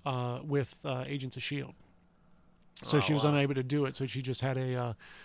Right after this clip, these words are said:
Speaker 1: uh,
Speaker 2: Little
Speaker 1: settle for a
Speaker 2: cameo.
Speaker 1: smaller cameo in it as well.
Speaker 2: That's pretty cool. I, like, I saw that scene and I, I never looked into it more, but I was like, "Hmm," I wondered, and I wondered if that was her, 'cause it, they set it up perfectly.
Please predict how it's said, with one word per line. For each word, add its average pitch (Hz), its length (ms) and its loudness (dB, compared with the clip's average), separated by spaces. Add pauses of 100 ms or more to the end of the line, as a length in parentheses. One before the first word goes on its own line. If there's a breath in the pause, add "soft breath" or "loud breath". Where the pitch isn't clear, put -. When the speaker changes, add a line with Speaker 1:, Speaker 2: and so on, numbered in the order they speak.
(220 loud breath)
Speaker 1:
uh, 127 220 2
Speaker 2:
Little 123 140 -6
Speaker 1:
settle 143 260 4
for 139 120 0
a 135 40 2
Speaker 2:
cameo. - 20 0
Speaker 1:
smaller 127 420 0
cameo 120 500 -4
in 120 80 -4
it 117 80 -8
as 117 140 -6
well. 127 400 -6 (540 soft breath)
Speaker 2:
That's 175 160 4
pretty 165 120 2
cool. 143 100 2
I, 180 260 10
like, 196 100 8
I 190 60 10
saw 214 260 8
that 175 160 4
scene 165 300 2
and 131 100 2
I, 127 120 6
I 135 40 4
never 156 180 4
looked 143 220 4
into 139 220 4
it 110 80 2
more, 113 180 0
but 113 80 0
I - 20 4
was 117 80 0
like, 120 120 -2
"Hmm," 127 500 -2
I 143 140 2
wondered, 123 500 2 (560 loud breath)
and 139 100 -4
I 135 120 2
wondered 139 360 4
if 120 120 -4
that 117 120 0
was 104 120 -6
her, 123 180 2
'cause 123 100 2
it, 143 140 2
they 156 120 4
set 202 180 6
it 190 80 8
up 175 120 8
perfectly. 113 720 2